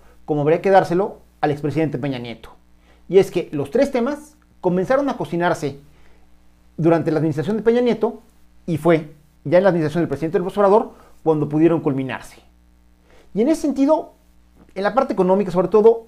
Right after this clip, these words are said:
me llama la atención algunas cosas que señala el presidente y que, digamos, son cuestionables. Lo primero tiene que ver, y aquí sí es de llamar la atención, cuando nos dice que la parte económica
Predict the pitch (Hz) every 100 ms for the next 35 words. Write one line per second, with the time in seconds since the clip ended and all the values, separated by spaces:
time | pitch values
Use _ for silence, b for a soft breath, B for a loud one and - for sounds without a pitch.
0 | - 170 180 208 269 277 214 180 175 226
1 | 247 262 247 B B - 180 208 277 254
2 | - 240 254 240 - _ _ _ _ _
3 | _ _ _ _ - 165 185 277 277 208
4 | 247 254 285 381 - 180 185 180 175 190
5 | 185 160 151 151 120 60 - - - B
6 | B B B 190 233 294 359 330 311 220
7 | 214 254 - - _ - 175 - 190 196
8 | 180 180 156 165 180 165 147 202 233 b
9 | b b - 180 190 202 262 277 269 185
10 | 160 196 262 262 269 - 185 180 190 185
11 | - 135